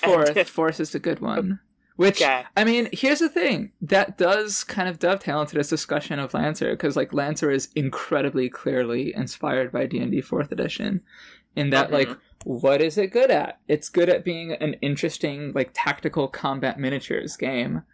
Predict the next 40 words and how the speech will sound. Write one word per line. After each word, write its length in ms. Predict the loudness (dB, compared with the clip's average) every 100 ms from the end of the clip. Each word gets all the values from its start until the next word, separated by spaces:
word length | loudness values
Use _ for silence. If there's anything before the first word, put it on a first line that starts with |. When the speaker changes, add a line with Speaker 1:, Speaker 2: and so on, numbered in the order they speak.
| _ _ -6
Speaker 2:
um, 340 | 0 2 0 -2
that 160 | -2
Speaker 1:
Mm-hmm. 120 | -2
Speaker 2:
has 260 | 0 0 -2
some, 160 | -6 -4
like, 180 | -4
fun 300 | -4 -6 -4
character 420 | -4 -2 -2 -2 -2
advancement 600 | -2 -4 -4 -4 -6 -4
and 100 | 0
building 380 | 0 0 -2 -8
stuff, 400 | -8 -8 -6 -2
right? 260 | 0 0 _ _ -10 -10 0
Like, 220 | -2 0
it's 220 | -2 -2
good 460 | -6 2 4 4 2
as 220 | 2 2
a 40 | 0
game 460 | 0 0 0 -2 -2
where, 240 | 2 4 6
like, 300 | 2 0 -4
you 420 | 0 2 2 0 _ -4
look 280 | 2 2 2
at 100 | 2
your 120 | 0
character 440 | 0 -2 -2 0
and, 200 | -2 -2 -4
and 140 | -4 2
you're 160 | 2
like, 200 | 2 -2 -6
"Oh 80 | -8
my 160 | -8
god, 400 | -4 -2 -2 -4 -8 -14 -4
I 100 | -2
can 160 | -2
push 300 | -4 -6 -4
this 140 | -8 -4
guy 180 | -4
two 260 | -4 -2 -2
squares. 600 | -2 -2 -2 -2 -6